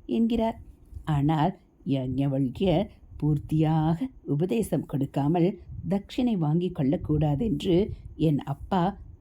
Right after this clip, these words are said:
தீர்மானம் என்று பிதாவுக்கு பெருமை கொடுத்து சொல்லி தேடி வருகிற சம்பாவனையை நிராகரிக்கிறார். சிஷ்யன் என்ன தட்சிணை தருகிறான் என்பதை விட தாம் முழுக்க சொல்லிக் கொடுக்கணும்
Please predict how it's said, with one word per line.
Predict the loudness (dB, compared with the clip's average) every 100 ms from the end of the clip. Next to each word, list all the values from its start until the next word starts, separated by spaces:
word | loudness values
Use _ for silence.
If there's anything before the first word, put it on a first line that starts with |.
| 0
தீர்மானம் | 2 4 4 4 4 2 0 0
என்று | 0 2 4 2 2 -4 -12 -6
பிதாவுக்கு | 0 0 0 -2 -4
பெருமை | -2 0 2 2
கொடுத்து | 0 -2 -2 -4
சொல்லி | 0 0 2 0 -2 _ -10
தேடி | -4 -2 -2 -2 0
வருகிற | 0 0 0 0 2 0 -4 -20 -14 -2
சம்பாவனையை | 0 2 2 2 2 2 2 2 0 -4 -4
நிராகரிக்கிறார். | 0 2 0 0 -2 0 0 0 -2 -10 -10 -10 -20 -12 -2
சிஷ்யன் | -2 0 2 2
என்ன | 2 2 2 2
தட்சிணை | 0 -4 0 -2 0
தருகிறான் | 0 0 2 2 2 2 0
என்பதை | 0 0 2 0
விட | 2 2 4 2 -2 -14 -16 -6
தாம் | 0 0 0 0
முழுக்க | 2 2 0 0 -4
சொல்லிக் | 0 0 0 -2
கொடுக்கணும் | -2 0 0 -2